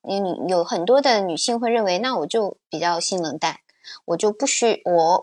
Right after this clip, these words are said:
我可能好像对这个方面没有那么强烈的。但是呢，你会，就是首先首当其冲的就会影响到你们的夫妻关系。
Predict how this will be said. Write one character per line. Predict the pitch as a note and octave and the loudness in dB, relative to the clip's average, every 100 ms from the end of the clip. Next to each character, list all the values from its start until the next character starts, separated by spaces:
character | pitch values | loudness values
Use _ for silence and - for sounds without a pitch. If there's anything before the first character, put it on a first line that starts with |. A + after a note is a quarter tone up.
| A3 | 2
我 | |
可 | C4 | 2
能 | G3+ | 0
好 | G#3 F3+ | -2 -2
像 | G#3 | 0
对 | B3+ | 2
这 | B3 | 2
个 | A#3 | 2
方 | B3 A#3+ | 2 0
面 | A#3+ | 2
没 | F#3+ F#3 | 2 2
有 | C4 | 2
那 | G#3+ A3+ | 2 0
么 | F#3 | 0
强 | F3 D#3+ D3+ | -2 -4 -4
烈 | F3+ G#3+ D#3+ | -4 -4 -4
的。 | - _ _ _ _ _ _ | -10 _ _ _ _ _ _
但 | D#4+ C#4+ | 2 4
是 | - - C#4+ | 4 0 0
呢， | G#3+ F#3 E3+ - _ | -2 -2 -6 -10 _
你 | F#3 G3 F3+ | -10 -6 -6
会， | E3+ C#4+ C4+ G#3+ - - | -2 4 4 4 0 -4
就 | C#4 | -2
是 | C#4 | 0
首 | G3 - | 2 2
先 | C4 B3+ C4 - | 2 2 0 -2
首 | - F#3+ A2 | 0 2 0
当 | - B3+ C#4+ | 2 2 2
其 | - - | 0 0
冲 | - A3 A3 | -4 -4 -4
的 | F#3 | -4
就 | F3+ D4+ | -4 -2
会 | D4+ | 0
影 | A3 F3+ | 0 0
响 | G#3 G3+ - | -4 -6 -4
到 | F3+ | -4
你 | E3+ | -4
们 | D3+ D3+ | -6 -8
的 | E3 | -8
夫 | - | -6
妻 | G#3+ G#3+ | -2 0
关 | G3+ A3+ | 2 2
系。 | - - | -2 -4